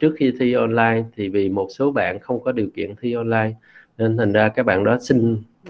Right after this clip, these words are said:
hoãn lại. Và trường cũng hứa là sẽ, ừm, tổ chức là thi lại cho các bạn dưới một cái hình thức là offline. Nhưng mà trong tình hình này tôi nghĩ chắc hết học kỳ này cũng chưa tập trung lại. Nên thành ra là nếu các bạn đề xuất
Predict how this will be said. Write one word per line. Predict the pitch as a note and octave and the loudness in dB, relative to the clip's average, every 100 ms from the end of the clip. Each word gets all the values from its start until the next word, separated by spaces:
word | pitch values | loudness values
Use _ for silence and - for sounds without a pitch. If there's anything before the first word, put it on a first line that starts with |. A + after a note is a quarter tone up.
| - | -4
hoãn | F2+ F#2 | -2 0
lại. | B2 F2 F2 - _ _ _ _ _ - | 0 0 -2 -6 _ _ _ _ _ -4
Và | G2+ G2 | -2 4
trường | G#2 F#2+ | 4 4
cũng | G2+ A#2 | 2 4
hứa | D3 D#3 | 6 8
là | D#3 A2 | 8 4
sẽ, | - G2 G2+ A#2+ C3+ B2+ A#2+ A#2 | 4 2 4 2 2 2 2 2
ừm, | A2+ A2 A2 G#2+ G#2+ | 2 2 2 0 0
tổ | F2+ F#2 | 2 2
chức | C#3 B2+ | 2 2
là | G2 F#2+ - | 0 0 0
thi | C#3 A#2+ | 4 4
lại | F#2+ F2 | 4 0
cho | A2+ | -4
các | B2+ | -4
bạn | A#2+ E2+ F2+ A2 - - - - _ _ | -2 -2 -4 -10 -18 -20 -18 -18 _ _
dưới | A#2 C3 | -2 0
một | C#3 B2+ - | 2 0 0
cái | B2+ B2 | -2 2
hình | G#2+ | 2
thức | F#2+ C3 - | 0 -6 -6
là | G2+ F2+ F#2 | -6 -6 -6
offline. | G#2 G#2 G2+ _ - - - | -2 0 -2 _ -20 -20 -8
Nhưng | G#2+ | -2
mà | G2 | 0
trong | A2+ G#2+ | 2 4
tình | G#2+ | 2
hình | G2 F#2+ | 4 2
này | F#2+ F#2+ | 4 2
tôi | A2 | 2
nghĩ | G#2+ G2 | 2 2
chắc | A2+ B2+ | 0 -2
hết | C3 C3 | -2 -4
học | G2+ | -8
kỳ | - F#2 | -6 -4
này | F#2 F2+ | -4 -6
cũng | G2 A2+ | -8 -4
chưa | A2+ G#2 | 0 0
tập | G2+ F#2 | -2 -8
trung | G#2 G2 | -10 -8
lại. | F#2 E2 _ _ _ _ _ _ _ _ | -10 -10 _ _ _ _ _ _ _ _
Nên | A2 A2 A2 | 6 8 8
thành | G#2+ G2 | 8 6
ra | G2+ G#2+ G#2+ | 8 8 8
là | G#2+ G2+ F#2+ F#2 F#2 F#2 _ _ _ - | 8 6 4 2 0 -4 _ _ _ -2
nếu | B2 C#3 | 0 4
các | C3+ | 6
bạn | G#2 G#2+ | 6 6
đề | G2+ | 6
xuất | - | 4